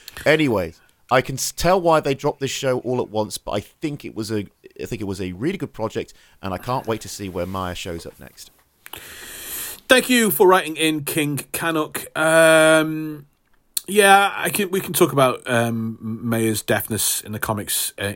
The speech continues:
Speaker 2: in part two, um, because there's something to be said ab-, about that. Um, what do you think about de-, uh, about Matt Murdock hearing, like,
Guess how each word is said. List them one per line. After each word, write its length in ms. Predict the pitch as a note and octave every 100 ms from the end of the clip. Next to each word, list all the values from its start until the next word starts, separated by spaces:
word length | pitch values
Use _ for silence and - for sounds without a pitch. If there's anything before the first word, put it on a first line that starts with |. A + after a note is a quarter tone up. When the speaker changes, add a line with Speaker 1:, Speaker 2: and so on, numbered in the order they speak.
| -
Speaker 2:
in 100 | G#2
part 340 | - A2+ -
two, 520 | - D#3 D3 C#3+ C3+ - - - _ -
um, 580 | A2+ A2 A2 G#2+ G#2+ - _ -
because 320 | A2+ A#2 -
there's 100 | G#2+
something 200 | C3+ A#2
to 60 |
be 80 | G2
said 220 | - G2+
ab-, 160 | F#2+ - -
about 400 | F#2 G2 F#2+ - -
that. 340 | F#2+ F#2+ - _ - - _ -
Um, 460 | G#2 G2+ G2 F#2+ -
what 180 | B2 F3
do 60 |
you 60 | A3+
think 180 | A#3 A#3+
about 320 | D#3+ A#2 -
de-, 80 | B2+
uh, 160 | C3+ A#2
about 220 | A#2 A#2+
Matt 180 | C3+ D#3
Murdock 380 | C3+ E3 A2+ -
hearing, 500 | C#3 D#3 C3 G#2 G2+ - _ _ _ _ -
like, 320 | A2+ A2